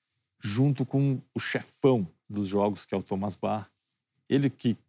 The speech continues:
tem a caneta pra decidir, né? E aí conseguimos uma reunião com ele. Já, eu tava mais de quatro anos buscando essa reunião,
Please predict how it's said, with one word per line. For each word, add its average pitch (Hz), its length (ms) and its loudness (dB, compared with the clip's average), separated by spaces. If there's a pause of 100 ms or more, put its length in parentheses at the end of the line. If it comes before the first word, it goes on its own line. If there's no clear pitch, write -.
tem 123 140 2
a 117 80 2
caneta 104 480 0
pra 104 160 -2
decidir, 101 600 -2 (680)
né? 107 280 0
E 113 140 2
aí 113 120 4
conseguimos 113 680 0
uma 117 140 2
reunião 107 420 2
com 120 220 0
ele. 104 280 2 (520)
Já, - 100 -14 (140)
eu - 80 -12
tava 127 280 0 (560)
mais 113 260 -2
de - 60 -12
quatro 135 380 2
anos 131 180 2
buscando 104 340 -2
essa 98 160 -6
reunião, 110 440 0